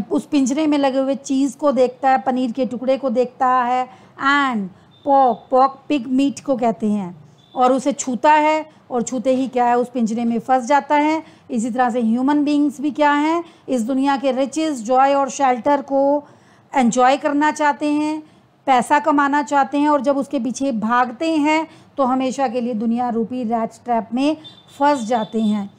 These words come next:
मेटाफर है इस चीज़ में, all the world a rat trap, it closed into him and then everything came to an end,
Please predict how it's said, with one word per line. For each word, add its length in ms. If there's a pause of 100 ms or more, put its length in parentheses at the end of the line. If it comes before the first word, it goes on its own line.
(280)
मेटाफर 540
है 220
इस 140
चीज़ 240
में, 100
all 340
the 220
world 500 (420)
a 160
rat 460 (260)
trap, 320 (760)
it 180
closed 720
into 280
him 300 (300)
and 280
then 280
everything 520
came 300
to 100
an 160 (120)
end, 320